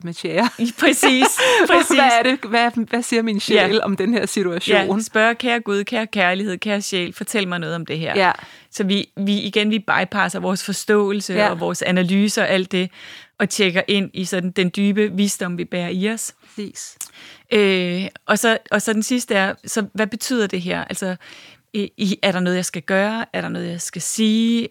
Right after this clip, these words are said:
Speaker 2: Er der noget, jeg vil gøre anderledes en anden gang? Hvilke, hvilke forandringer i virkeligheden i praksis?
Speaker 1: Det, det er super fedt. Sidste gang, Gisa, der fortalte du noget om en situation, du ikke nåede at fortælle, hvor du havde fået noget feedback.
Speaker 2: Ja.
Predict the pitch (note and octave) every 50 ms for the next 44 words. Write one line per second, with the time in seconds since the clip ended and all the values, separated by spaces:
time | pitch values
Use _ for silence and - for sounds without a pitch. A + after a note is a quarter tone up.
0 | _ - F#3+ F3 F3+ F3+ F3+ F3+ F#3 G3 F3 F#3+ - F3+ F3 - - F3+ F3+ G#3
1 | G#3+ G#3+ G3+ G3 - - F#3+ - - F#3 F#3 G3+ A3+ A3+ G#3+ G#3 G3 F#3+ G3 -
2 | _ _ - - - - - - - - _ - G#3 G#3 F#3+ A3+ A3 G#3 G#3 _
3 | - G#3 G3 F#3 A3+ - - - - G3+ G#3 G3+ - - - F#3 F3+ F3+ F3+ F3+
4 | - - F#3+ F#3 F3 G3 G3 G3 - G#3+ F#3+ F#3 F3 F#3 F#3+ _ - F3+ E3+ E3+
5 | - - - - G3 - - - - - _ _ _ _ _ _ _ _ _ _
6 | _ _ _ _ _ _ _ _ _ _ _ _ _ _ _ _ _ _ _ -
7 | F#3+ F#3 F#3+ D#3+ - F#3 F3+ D#3+ - - - - - G#3+ G3+ - G3 F#3 G3 -
8 | - _ - - - A#3+ A#3 - - A#3+ - A3+ G#3+ - - _ _ _ - -
9 | G#3+ G#3 G#3+ - A3 G#3+ - A3 - - G#3+ - - - A3 A3 - - F#3+ G3
10 | G3 G#3 G#3+ - - - F#3+ F#3 - - - _ - F#3 F#3 F3+ F3 F3+ - -
11 | G3 F#3 F3 F3+ - G3+ F#3+ - F#3+ G3 G3 F#3+ G3+ - G3 F#3 F3+ F#3 G3+ -
12 | - F#3+ - F#3+ - - G3 - - F#3+ F#3+ _ F3+ E3+ - - F3+ - F#3 F#3
13 | F#3 - - G3 F#3+ G3 G#3 G#3 G3 - - G3 F3 _ _ - F3+ F#3+ G#3 -
14 | - - _ _ _ G#3+ G3+ G3